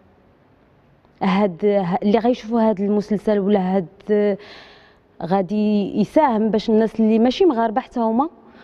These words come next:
ولا حتى الجاليه اللي ماشي في المغرب، غيكتشفوا مدينه بجعد. وكنظن الا شافوا المسلسل ولا شافوا الطبيعه ديال المدينه ولا شافوا،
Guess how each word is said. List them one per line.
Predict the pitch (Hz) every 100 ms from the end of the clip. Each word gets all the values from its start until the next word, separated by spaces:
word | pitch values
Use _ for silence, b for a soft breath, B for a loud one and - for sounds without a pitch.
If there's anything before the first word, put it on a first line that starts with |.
| B
ولا | 208 233
حتى | 226 - -
الجاليه | 233 214 202 285 311 294
اللي | 294 269
ماشي | 262 254 214
في | 233
المغرب، | 190 226 262
غيكتشفوا | 220 208 - 254 233
مدينه | 214 190 -
بجعد. | 160 156 196 - B B B B -
وكنظن | 202 202 202 196 233 220 240
الا | 240 240
شافوا | 247 240 226
المسلسل | 220 233 214 262
ولا | 233
شافوا | - 220
الطبيعه | 226 214 196 254 208
ديال | 180 202
المدينه | 196 180 196 190
ولا | 185
شافوا، | 190 208 196 - 214 208 202 202 202